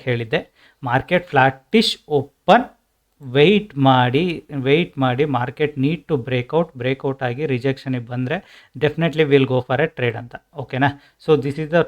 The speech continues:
total ನಾಲ್ಕು ಸಿನಾರಿಯೋ ಹೇಳಿರ್ತೀನಿ. This is one of the scenario of the class. ಓಕೆನಾ? So, ಇದ್ರಲ್ಲಿ ನಾನು actual ಆಗಿ ಬೆಳಗ್ಗೆ ಏನಾಯ್ತು, ಮಾರ್ಕೆಟ್ ಬ್ರೇಕ್‌ಔಟ್ ಆಯ್ತು. Breakout is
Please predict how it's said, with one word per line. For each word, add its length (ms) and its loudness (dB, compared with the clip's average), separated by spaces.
total 220 -2
ನಾಲ್ಕು 340 2
ಸಿನಾರಿಯೋ 340 0
ಹೇಳಿರ್ತೀನಿ. 420 -4
This 120 -8
is 140 -12
one 180 -4
of 100 0
the 80 -16
scenario 340 -4
of 100 -10
the 120 -4
class. 320 -8
ಓಕೆನಾ? 320 -4
So, 100 4
ಇದ್ರಲ್ಲಿ 440 4
ನಾನು 300 4
actual 560 0
ಆಗಿ 140 0
ಬೆಳಗ್ಗೆ 320 2
ಏನಾಯ್ತು, 400 2
ಮಾರ್ಕೆಟ್ 400 -4
ಬ್ರೇಕ್‌ಔಟ್ 440 -10
ಆಯ್ತು. 200 -14
Breakout 460 0
is 120 -4